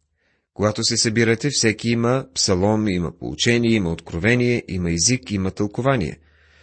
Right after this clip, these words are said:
Всичко да става за назидание.“ Това е едно идеално положение, в което Божия дух е свободен да говори чрез различни членове на събранието. Но поради слабостите на човешката природа,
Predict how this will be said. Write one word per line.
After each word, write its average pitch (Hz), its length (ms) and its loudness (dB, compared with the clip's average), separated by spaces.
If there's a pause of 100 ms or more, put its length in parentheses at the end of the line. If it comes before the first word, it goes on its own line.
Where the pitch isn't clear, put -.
(160)
Всичко 175 720 -2
да 135 120 0
става 127 380 2
за 123 120 -2
назидание.“ 120 680 -4 (960)
Това 214 180 4
е - 20 6
едно 180 200 4
идеално 131 460 2
положение, 135 680 0
в 92 140 -6
което 113 280 0
Божия 139 380 2
дух 160 240 0
е 139 60 -2
свободен 120 460 2
да 131 100 2
говори 120 400 2
чрез 104 380 -2
различни 113 500 -2
членове 104 420 0
на 95 120 0
събранието. 107 600 -2 (1500)
Но 135 160 2
поради 143 440 2 (120)
слабостите 196 600 0
на 151 100 -2
човешката 156 540 0
природа, 104 560 -2